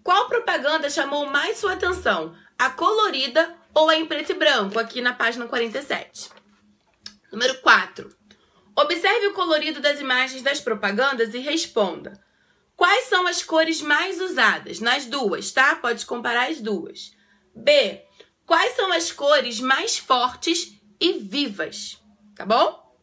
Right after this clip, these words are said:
Página quarenta e nove. Em sua opinião, é importante usar cores nas propagandas? Por quê? Pra você,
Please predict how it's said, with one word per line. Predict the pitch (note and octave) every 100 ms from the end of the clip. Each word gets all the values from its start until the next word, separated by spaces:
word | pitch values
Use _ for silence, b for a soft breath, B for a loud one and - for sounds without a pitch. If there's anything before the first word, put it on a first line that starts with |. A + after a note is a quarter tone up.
| _ _ _ _ -
Página | E4 F4 F4+ F4
quarenta | F4 E4 F4 G4
e | G4+
nove. | F4+ B3 G3+ E3+ - D#3+ _ _ b b b -
Em | F4+ G4+
sua | - B4+ C#5
opinião, | F#4+ E4 A#3+ B3 A3+ F3 E3+ B B
é | C#4 E4
importante | E4 F4+ - F4 F#4+ A#4
usar | E4+ D4+ C#4 -
cores | D#4 E4 D4 B3+
nas | B3+
propagandas? | - A#3 G3 G3+ C4 A3 F3 G#3
Por | - F4+ F#4+
quê? | F4 A#3 F3+ -
Pra | E4+ F#4
você, | F#4 F4+ C4 F3+ -